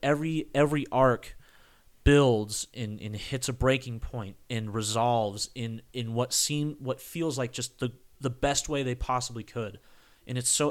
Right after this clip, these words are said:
all the characters are so intriguing, the good, the good ones and the bad ones. A-, and again, I, I, like, I, I watched, you know, I watched it in, like, two days. So it's, you know, I, I've had almost a week to think about what I saw, and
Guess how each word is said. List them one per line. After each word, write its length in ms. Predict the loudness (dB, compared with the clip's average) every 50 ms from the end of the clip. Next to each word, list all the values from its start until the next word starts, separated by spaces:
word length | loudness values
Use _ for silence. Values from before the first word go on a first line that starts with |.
| 0 2
all 140 | 4 4 4
the 80 | 4
characters 440 | 2 -2 0 -2 -2 -2 -2 -6 -6
are 60 | -6
so 340 | -4 -4 -2 -2 0 0 -2 -2
intriguing, 760 | -4 -4 -6 -8 -6 -6 -6 -4 -4 -4 -6 -6 -10 -12 -16 _ -20 -20 _ -20 _ _ _ _ -16
the 240 | -12 -8 -4 -4 -4
good, 360 | 2 4 6 6 6 4 2 -2
the 80 | -4 -4
good 180 | 0 0 0 2
ones 220 | 0 -2 0 -2
and 160 | -2 -2 -4
the 60 | -4
bad 360 | -2 0 2 2 2 2 0 -2
ones. 280 | -6 -8 -8 -10 -14 -16 -16
A-, 140 | -16 -16 _ -8
and 340 | -6 -4 -2 -2 -4 -6 -8 _ -20 -20 -20 -20 -20 _ -20 -20 _ _ _ _ _ _ -20 -20 _ _ -20 _ _ _ _ _ _ _ -20 -20 -18
again, 240 | -8 -4 -4 -4 -4 -4
I, 320 | -6 -6 -6 -6 -8 -8
I, 40 | -10 -6
like, 240 | -2 -2 -2 -2 -2 -4 -6 -6 -6 -4
I, 140 | 0 4 4 4
I 260 | 4 4 4 4 6
watched, 420 | 6 6 6 4 2 -4 -4 -6
you 120 | -8 -4 -2
know, 160 | -2 0 0
I 100 | 0 2
watched 280 | 4 4 2 2 0
it 40 | -6
in, 80 | -4 -4
like, 180 | -4 -4 -6
two 200 | -8 -10 -8 -6
days. 300 | -4 -2 -2 -2 -2 -4
So 140 | -4 -6 -6
it's, 140 | -6 -8 -8
you 120 | -10 -6
know, 180 | -6 -4 -6 -6 -6
I, 120 | -8 -10 -10 -12
I've 100 | -14 -12
had 220 | -6 -6 -6 -8 -8 -18 -20 -20 -20 -20 -20 _ -6
almost 320 | -4 -2 -2 -2 -2 -2
a 40 | -2
week 320 | -2 0 0 0 -2 -2 -6
to 100 | -10 -8
think 240 | -6 -6 -6 -6
about 380 | -4 -2 0 0 0 0 -2 -6 -12 -20 -20 _ -20 -20 _ -20 _ -20 -20 _ -18 -8
what 120 | -4 -2 -2
I 60 | 0
saw, 280 | -2 -2 -4 -2 -4 -4
and 180 | -4 -4 -10